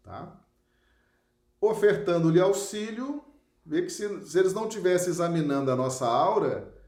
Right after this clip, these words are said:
como é que eles iam nos ajudar? Se a gente tivesse ali fechado, fosse um, um, um escafandro, né?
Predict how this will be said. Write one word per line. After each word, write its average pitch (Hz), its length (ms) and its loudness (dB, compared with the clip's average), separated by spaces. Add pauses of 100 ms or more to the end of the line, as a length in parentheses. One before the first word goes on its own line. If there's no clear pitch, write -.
(300)
como 175 140 -6
é 202 40 0
que 208 80 -8
eles 202 240 -2
iam 180 140 0
nos 165 160 0
ajudar? 123 720 -2 (460)
Se - 140 -8
a - 20 0
gente 143 140 -6
tivesse 143 420 0
ali 131 160 0
fechado, 139 720 -2
fosse 131 360 -6
um, 151 40 -6
um, 123 840 -10 (400)
um 131 40 -10
escafandro, 131 920 -2
né? 147 320 -6